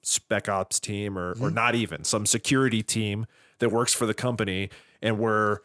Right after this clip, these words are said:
Speaker 1: locating a specimen to take back to, uh, headquarters.
Speaker 2: Mm-hmm.
Speaker 1: Fuck it. Um,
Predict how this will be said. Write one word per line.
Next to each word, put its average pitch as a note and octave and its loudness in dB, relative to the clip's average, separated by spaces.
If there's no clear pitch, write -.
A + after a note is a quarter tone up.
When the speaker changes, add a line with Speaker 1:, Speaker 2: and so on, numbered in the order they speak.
Speaker 1:
locating B2+ 0
a C3 0
specimen A#2+ 2
to B2 0
take A#2 -2
back A#2 0
to, G#2 -2
uh, G#2 0
headquarters. F#2+ -2
Speaker 2:
Mm-hmm. B2+ 0
Speaker 1:
Fuck F#2+ 0
it. - -12
Um, G#2 0